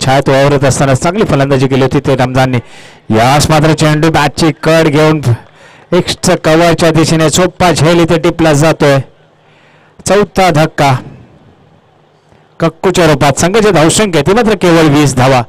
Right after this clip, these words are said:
थोडीशी चिंतेची बाब नक्कीच म्हणावी लागेल. चांगला फलंदाजीचा क्रम असताना आता मात्र थोडीशी अडखळती सुरुवात नक्कीच पाहायला मिळते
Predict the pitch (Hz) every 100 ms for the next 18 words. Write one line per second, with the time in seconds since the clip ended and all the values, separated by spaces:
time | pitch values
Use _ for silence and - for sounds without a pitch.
0 | - - _ _ _ _ _ _ _ _
1 | _ _ _ - 151 156 175 160 165 190
2 | 170 160 147 165 185 160 - 214 143 147
3 | 165 160 147 135 156 - 165 196 214 -
4 | 160 190 196 190 185 175 165 175 180 165
5 | 131 - 170 127 127 - - - - 185
6 | 220 196 190 170 180 156 185 151 151 165
7 | 180 185 170 160 143 135 - 143 151 151
8 | 190 - 151 147 147 143 135 127